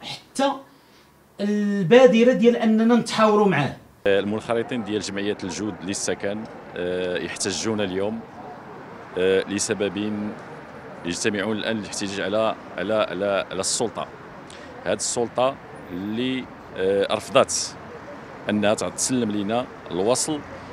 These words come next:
Speaker 2: من بعد ما تم، آه، انتخاب مكتب جديد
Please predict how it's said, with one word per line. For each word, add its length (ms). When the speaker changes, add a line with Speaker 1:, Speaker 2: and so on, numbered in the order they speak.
Speaker 2:
من 140
بعد 240
ما 120
تم، 420
آه، 920
انتخاب 460
مكتب 260
جديد 400